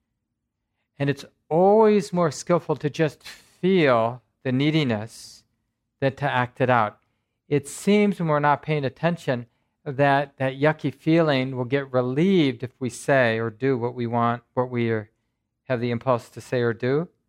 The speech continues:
But it's so much more skillful to just feel what we feel and not act it out.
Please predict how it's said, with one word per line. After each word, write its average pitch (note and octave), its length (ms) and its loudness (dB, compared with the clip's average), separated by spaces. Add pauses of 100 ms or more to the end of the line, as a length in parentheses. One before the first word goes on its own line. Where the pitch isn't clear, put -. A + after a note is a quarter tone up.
(840)
But B2+ 100 0
it's B2+ 180 -2
so F3 360 2
much E3 320 0
more C3+ 140 -2
skillful D3+ 520 -2
to B2+ 140 -8
just B2+ 340 -4
feel A2+ 680 -2 (840)
what B2+ 160 -4
we A2+ 100 -4
feel G#2+ 540 -4 (600)
and A2+ 140 -6
not A#2 220 0
act A2 260 -4
it A2 100 -2
out. G2 280 -4